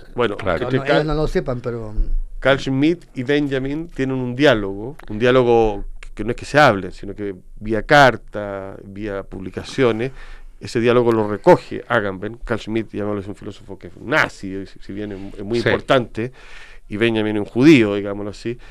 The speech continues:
Speaker 1: y hablan de esta situación de estar en estado de excepción como, como una posibilidad de la política del siglo veinte permanente.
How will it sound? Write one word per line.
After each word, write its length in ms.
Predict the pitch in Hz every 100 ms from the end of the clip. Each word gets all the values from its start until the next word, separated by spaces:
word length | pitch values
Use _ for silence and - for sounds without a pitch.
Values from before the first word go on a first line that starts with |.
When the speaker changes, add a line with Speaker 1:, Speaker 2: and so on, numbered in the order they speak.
| - - - - - -
Speaker 1:
y 120 | 147
hablan 520 | 175 170 151 151 156
de 80 | 135
esta 120 | 135 135
situación 760 | 139 127 - 131 131 139 147 - -
de 420 | 104 117 117 123 -
estar 260 | - - 117
en 60 |
estado 200 | 110 -
de 40 | 113
excepción 300 | 107 - 120
como, 400 | - 120 120 123 - - - - - - - - - -
como 140 | 127
una 100 | 139
posibilidad 720 | 135 127 131 117 123 131 143 147
de 160 | 127
la 80 | 117
política 680 | 110 113 131 131 120 135 131
del 140 | 123 110
siglo 260 | - 117
veinte 320 | 113 131 127
permanente. 680 | 123 110 107 110 101 - -